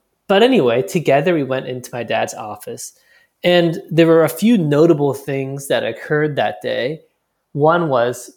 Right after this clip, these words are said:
we got to try on a virtual reality headset in the year two thousand. It was this driving simulation, um, and the headset weighed, like, twenty-five pounds,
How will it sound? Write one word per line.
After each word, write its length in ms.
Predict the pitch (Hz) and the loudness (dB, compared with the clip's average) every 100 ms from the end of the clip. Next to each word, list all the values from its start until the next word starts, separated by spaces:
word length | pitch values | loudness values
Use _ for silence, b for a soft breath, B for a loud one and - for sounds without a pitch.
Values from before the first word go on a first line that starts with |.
| _ | _
we 80 | 135 | -12
got 280 | 127 139 - | -8 -8 -8
to 60 | |
try 360 | - - 127 127 | -10 -4 -2 -2
on 240 | 123 120 | -4 -6
a 260 | 110 117 101 | -8 -8 -8
virtual 680 | 117 160 160 135 117 110 - | -2 -2 -2 -8 -8 -10 -8
reality 580 | 131 120 117 139 117 113 | -6 -4 -2 -4 -4 -12
headset 640 | - 165 175 - - - - | -8 -8 -8 -10 -12 -10 -2
in 200 | 170 156 | 0 2
the 100 | 143 | 0
year 300 | 151 170 156 | 0 0 -2
two 260 | - 175 | -4 -6
thousand. 560 | 156 131 147 127 - _ _ _ _ _ _ | -4 -4 -4 -6 -14 _ _ _ _ _ _
It 120 | 143 | -10
was 240 | 123 120 120 | -6 -6 -4
this 220 | 123 - | -6 -6
driving 640 | 170 131 143 139 147 139 | -14 -4 0 2 2 0
simulation, 840 | 123 135 127 113 113 113 120 113 113 _ _ _ - | -2 -4 0 0 0 -2 -6 -8 -14 _ _ _ -6
um, 580 | 123 110 110 110 110 - _ _ | -4 -2 -4 -6 -10 -16 _ _
and 440 | 156 135 117 113 - _ _ - | -2 0 0 -4 -10 _ _ -4
the 140 | 147 | -2
headset 580 | 135 - 165 143 165 139 | 0 2 0 2 0 2
weighed, 260 | 131 143 131 | 2 2 2
like, 180 | 120 - | 0 -2
twenty-five 720 | - 151 160 - 143 143 139 | -2 0 0 0 0 0 -4
pounds, 640 | 147 131 143 175 208 | -8 -6 -6 -6 -8